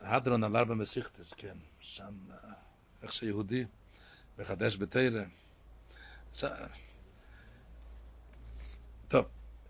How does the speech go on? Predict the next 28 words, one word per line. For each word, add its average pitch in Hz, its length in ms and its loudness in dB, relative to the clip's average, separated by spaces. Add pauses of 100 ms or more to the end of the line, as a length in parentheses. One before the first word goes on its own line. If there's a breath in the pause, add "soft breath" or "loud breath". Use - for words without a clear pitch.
(160)
ועל 113 200 12
פי 180 140 12
זה 156 160 12
יש 143 200 12
לבאר, 110 380 8 (840)
הוא, 131 320 6
הוא 135 180 8
הביא, 151 220 10 (160)
הוא, - 120 -2 (180)
הוא 135 100 10
מביא 156 220 10
פה 175 80 4
עוד 160 160 8
מעט, 123 220 6 (300)
בחמישים 117 500 2
וארבע 113 300 0
הוא 87 60 -2
מביא. 80 240 -8 (920)
אה, 101 60 -4 (100)
כן. 90 200 0 (1120 loud breath)
אה, 53 100 8 (960)
סעיף - 200 8
ח', - 40 6 (280)
ועל 95 180 4
פי 202 100 12
זה 143 100 12
יש 120 220 10
לבאר, 123 540 12